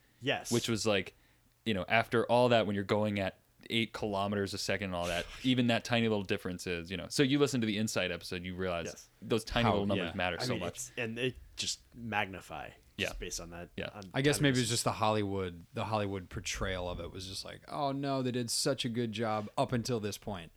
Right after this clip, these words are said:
Speaker 1: Yeah, I mean, you need to kinda have that, like, big moment at the end where they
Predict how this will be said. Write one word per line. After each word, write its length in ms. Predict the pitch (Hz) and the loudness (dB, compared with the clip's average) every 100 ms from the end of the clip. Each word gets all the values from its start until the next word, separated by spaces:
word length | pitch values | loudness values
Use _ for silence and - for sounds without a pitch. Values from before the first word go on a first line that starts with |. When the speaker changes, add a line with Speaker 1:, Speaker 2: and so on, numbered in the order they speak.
| _ _ _ _ 143 | _ _ _ _ -4
Speaker 1:
Yeah, 360 | 151 156 139 - | 0 2 2 0
I 40 | 147 | -2
mean, 140 | 143 | -2
you 100 | 135 | -2
need 200 | 139 135 | -2 -2
to 100 | 127 | -2
kinda 220 | - 117 | 0 -2
have 220 | 101 98 95 | -2 -2 -4
that, 180 | 90 73 | -6 -8
like, 120 | 82 _ - | -16 _ -8
big 260 | 76 78 | -8 -8
moment 320 | 73 69 65 | -12 -14 -14
at 120 | 57 - | -16 -12
the 160 | 71 | -12
end 220 | 53 53 - | -12 -14 -14
where 100 | 82 | -12
they 160 | 73 | -12